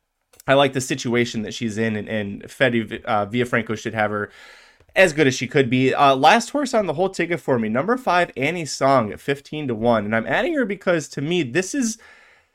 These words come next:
it makes no sense why a leading rider like David Cabrera shows up on this horse for her s-, first start. Also, she's leaving the thirty-two K claiming ranks from California in Del Mar for seventy-five K stakes at Remington Park,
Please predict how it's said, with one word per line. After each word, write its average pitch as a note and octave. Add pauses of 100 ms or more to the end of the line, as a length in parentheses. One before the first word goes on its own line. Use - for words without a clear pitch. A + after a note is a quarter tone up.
(140)
it F3
makes B3+
no A#3+
sense A#3+
why D#3
a D3+
leading G#3
rider F3+
like D3
David D3
Cabrera B2+
shows D3
up C#3
on A#2+
this A#2+
horse A#2+
for G#2+
her A2
s-, -
first B2+
start. -
Also, E3 (160)
she's F#3+
leaving B3+
the F3+
thirty-two G#3
K F#3+
claiming F#3
ranks B2+
from A#2+
California C3 (220)
in B2
Del C3
Mar C#3
for C3
seventy-five G#3
K D#3+
stakes D#3+
at C3
Remington C3
Park, D3